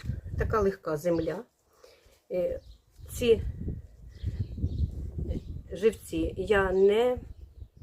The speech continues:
уже не ставлю в воду, вони вже трошки якби підсохли. Я їх буду опудрювати, отак опудрювати. Це в мене укорінювач такий, е, пудроподібний. І буду робити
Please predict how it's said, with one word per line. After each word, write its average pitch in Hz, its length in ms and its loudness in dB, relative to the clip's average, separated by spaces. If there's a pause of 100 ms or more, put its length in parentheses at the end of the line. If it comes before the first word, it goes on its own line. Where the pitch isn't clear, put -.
(580)
уже 202 200 6
не 208 100 8
ставлю 170 440 -2
в 151 40 -6
воду, 214 380 -2 (100)
вони 190 200 6
вже - 160 -2
трошки 170 520 -6
якби 170 300 -2 (320)
підсохли. 196 640 -2 (420)
Я 220 180 6
їх 208 140 4
буду 190 320 -2
опудрювати, 202 880 -4 (480)
отак - 460 -10
опудрювати. 190 680 -4
Це 196 180 2
в - 20 6
мене 180 240 4
укорінювач 196 760 2
такий, 185 440 -12 (600)
е, 180 240 0
пудроподібний. 190 1120 2 (1200)
І 359 240 2 (800)
буду 202 280 0
робити 202 520 2